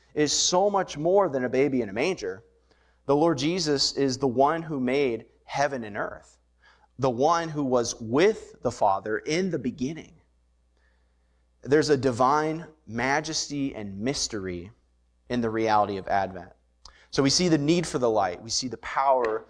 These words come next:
of the light, and then we see the source of the light. The light has come. And this is the good news of Advent. The good news of the gospel is not merely the cross,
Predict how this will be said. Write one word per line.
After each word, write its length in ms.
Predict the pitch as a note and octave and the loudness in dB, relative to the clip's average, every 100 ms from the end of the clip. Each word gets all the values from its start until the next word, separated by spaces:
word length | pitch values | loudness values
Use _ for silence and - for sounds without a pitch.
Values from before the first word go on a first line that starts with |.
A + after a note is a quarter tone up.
| _ | _
of 280 | - C3 A2 | 4 4 2
the 100 | A2+ | -2
light, 360 | G#2 G2 G2+ - | 2 2 0 -4
and 180 | A2 G#2+ | -6 -6
then 300 | G#2 G#2 F2 | -6 -8 -8
we 60 | |
see 160 | G#2+ A#2+ | -6 -4
the 80 | G#2 | -6
source 640 | - C3+ A#2+ G#2 - - _ _ _ _ - | -4 2 2 2 -4 -16 _ _ _ _ -4
of 200 | G2+ F#2+ | -2 -2
the 80 | G2 | -8
light. 540 | F#2 F2+ F2 - - - - _ _ _ _ - - _ _ _ | -6 -8 -8 -10 -12 -12 -18 _ _ _ _ -20 -20 _ _ _
The 100 | A2+ | -6
light 260 | G#2 A#2+ C3 | 0 0 0
has 180 | A2 - | -10 -12
come. 380 | B2+ B2+ F2+ - _ _ _ _ _ _ _ - - | -8 -8 -8 -18 _ _ _ _ _ _ _ -16 -6
And 220 | A#2 G#2+ | -4 0
this 460 | C3 C#3 - - - _ _ A#2 | 2 2 0 -4 -10 _ _ -10
is 160 | G#2+ | -8
the 100 | A2 | -8
good 580 | G#2 A2 C3 C3+ B2+ B2+ - | -8 0 4 4 2 -4 -8
news 640 | A2 B2 G#2+ F#2+ F#2 - | -2 0 0 -4 -10 -12
of 160 | G2+ - | -12 -6
Advent. 560 | G#2+ G#2 F#2+ F2+ - - - - | -2 -2 -4 -14 -20 -20 -10 -4
The 80 | B2+ | 0
good 220 | D#3 E3 | 2 4
news 260 | E3 D#3+ D#3+ | 4 2 2
of 80 | |
the 80 | C3 | 0
gospel 640 | A2 C3+ D#3+ E3+ - C3+ B2 | 4 4 4 0 -4 -2 0
is 100 | B2+ | 0
not 300 | D#3+ D#3 C#3 | 0 0 -4
merely 420 | D#3 F#3 F#3+ C#3 | 0 0 0 -2
the 120 | A2+ | -6
cross, 680 | - A2+ G2+ G#2 B2 - | -4 0 0 -2 -8 -10